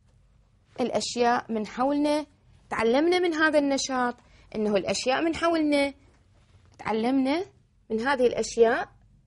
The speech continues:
الاشياء حولنا اكو صغيرة وكبيرة.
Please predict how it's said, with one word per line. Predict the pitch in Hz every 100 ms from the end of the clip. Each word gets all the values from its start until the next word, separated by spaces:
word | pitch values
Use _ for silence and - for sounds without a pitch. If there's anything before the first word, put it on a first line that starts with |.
| _ _ _ _ 214
الاشياء | 202 208 - 214 208 247 359 _ _ _ _ _ _ _ _ _ _ _ _ _ _ _ _ _ _ _ -
حولنا | 269 330 302 262 240 262 196 - _ _ _ _ _ _ - - - _ _ _ -
اكو | 220 -
صغيرة | 190 196 185 233 294 427 554 - - _ _ _ _ _ _ - _ - _ _ _ _ _ 233
وكبيرة. | 262 359 - 269 233 233 208 196 190 185